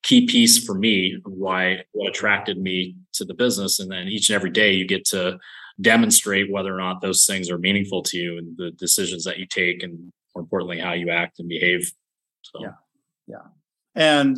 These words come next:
Speaker 2: you know, I think it's interesting just looking through this list. I mean, there are some that every firm might claim, like, you know, being, you know, being data driven, like who,
Speaker 1: Yeah.
Speaker 2: who, who these days wouldn't say, um, they're data driven, but then you see values here around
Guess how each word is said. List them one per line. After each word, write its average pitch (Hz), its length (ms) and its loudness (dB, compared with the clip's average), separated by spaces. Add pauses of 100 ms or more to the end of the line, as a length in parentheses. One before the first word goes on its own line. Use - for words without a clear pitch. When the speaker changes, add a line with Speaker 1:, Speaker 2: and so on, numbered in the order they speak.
(140)
Speaker 2:
you 151 100 -4
know, 131 60 -2
I 123 60 -4
think 123 320 -4
it's - 200 -6
interesting 123 320 -6
just - 220 -4
looking 123 200 -4
through 120 140 -8
this 107 220 -2
list. 123 320 -2
I 120 40 -6
mean, 127 120 -4
there 135 140 0
are 123 40 0
some 147 300 4
that 127 200 2 (520)
every 143 240 2
firm 123 480 -2
might 120 220 -6 (160)
claim, 117 260 -4
like, 117 180 -8
you 131 60 -6
know, 120 80 -4
being, 123 220 -8
you 117 60 -8
know, 104 80 -10
being 147 280 2
data 147 260 4
driven, 117 480 -6
like 110 160 -12
who, 139 300 0
Speaker 1:
Yeah. - 80 6
Speaker 2:
who, 135 180 0 (360)
who 185 80 6
these 156 240 4
days 135 260 0
wouldn't 131 300 -6
say, 120 480 -4 (400)
um, 123 280 -2
they're 120 160 -4
data 113 300 -6
driven, 127 380 2
but 127 160 -4
then 139 100 -4
you 127 100 -2
see 135 200 -2
values 120 580 -2
here 117 240 -4
around 113 680 -8